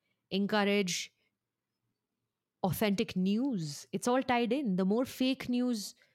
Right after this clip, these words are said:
you consume, the more propaganda news you consume on the twenty-four seven news cycles, the more you are prone to believe what the filmmaker is saying to you is true or false, depending on what,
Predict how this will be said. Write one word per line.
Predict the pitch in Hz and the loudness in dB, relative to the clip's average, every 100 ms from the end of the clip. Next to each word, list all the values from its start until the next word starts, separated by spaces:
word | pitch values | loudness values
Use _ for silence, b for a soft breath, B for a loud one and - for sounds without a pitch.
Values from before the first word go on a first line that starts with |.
| b - | b -4
you | 233 | -2
consume, | 240 202 170 240 254 208 190 | 2 2 2 0 0 0 0
the | 190 | 0
more | 196 226 240 | 2 2 2
propaganda | 196 208 202 165 160 185 214 214 214 - _ _ | 0 -2 0 0 0 0 0 0 -2 -6 _ _
news | 185 214 | 0 2
you | 208 | 2
consume | - 185 190 220 | 0 0 0 0
on | 202 | 0
the | 196 | 0
twenty-four | 202 190 202 | 0 0 -2
seven | 196 190 190 185 | 0 0 2 2
news | 208 240 | 2 0
cycles, | 160 143 135 - - - B B B - | -2 -2 -4 -6 -8 -12 B B B -2
the | 226 | 2
more | 233 | 4
you | 240 226 | 4 6
are | 220 | 4
prone | 220 220 214 | 4 2 4
to | 220 | 2
believe | 175 185 208 220 180 165 160 - _ _ _ _ _ _ _ _ _ - | 2 2 2 2 0 -2 -6 -14 _ _ _ _ _ _ _ _ _ -2
what | 208 190 | -2 0
the | 202 | 0
filmmaker | 220 202 202 196 | 0 2 0 -2
is | 196 185 | -4 -2
saying | - 202 220 | -2 0 0
to | 208 | 2
you | 170 160 - | 2 2 2
is | 170 - | -2 -2
true | - - 208 196 | -6 0 2 2
or | 160 202 | 2 0
false, | - 175 - - - - | -2 -4 -4 -10 -12 -8
depending | 175 160 165 160 | -4 -2 0 0
on | 147 147 | -2 -4
what, | - 165 | -4 -4